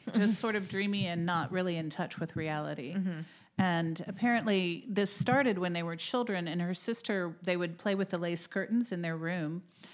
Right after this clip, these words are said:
Speaker 2: and her sister would just stare out the window, and then they would pretend that they were Rochester's bride.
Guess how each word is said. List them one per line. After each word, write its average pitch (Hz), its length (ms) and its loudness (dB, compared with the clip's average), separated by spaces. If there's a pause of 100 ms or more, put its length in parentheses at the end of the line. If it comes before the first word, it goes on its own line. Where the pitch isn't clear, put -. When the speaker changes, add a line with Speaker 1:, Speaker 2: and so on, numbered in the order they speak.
(260)
Speaker 2:
and 170 320 4
her 180 160 0
sister 208 340 0
would 180 140 0
just 175 220 -2
stare 180 300 0
out 170 200 0
the 170 80 -2
window, 175 340 2
and 170 100 2
then 175 120 0
they 170 100 -2
would 170 240 -6
pretend 220 560 2
that 160 140 -2
they 165 160 0
were 165 400 -2
Rochester's 165 640 -4
bride. 160 640 2